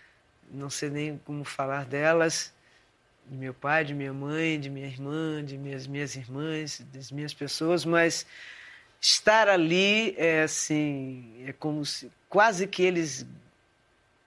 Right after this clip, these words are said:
gritassem ao meu ouvido, "Faz dobrado, dobra a festa", <laughs> entendeu? Faz mais.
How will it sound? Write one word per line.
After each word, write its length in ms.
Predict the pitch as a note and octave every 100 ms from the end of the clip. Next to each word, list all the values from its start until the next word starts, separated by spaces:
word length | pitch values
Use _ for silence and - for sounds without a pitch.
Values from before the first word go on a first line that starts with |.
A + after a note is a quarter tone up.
| _ -
gritassem 600 | C#3+ D3+ - F3+ F#3 F#3
ao 40 | E3+
meu 100 | E3+
ouvido, 360 | C3 C#3 C3+
"Faz 240 | C3+ G3 G#3
dobrado, 800 | A3 A3 C#3+ D3+ F3 D#3 B2+ A#2 _ - - -
dobra 840 | A#2+ D#3 D3+ G3+ A#3 G3 D3+ C#3 A#2+
a 80 | D3
festa", 680 | - - F3 D#3+ - C#3 B2
<laughs> 80 | C#3+
entendeu? 460 | F3+ - D#3 E3+ F3+ - - - -
Faz 240 | - F#3+ D#3+
mais. 680 | D3+ D#3 C#3+ B2+ - -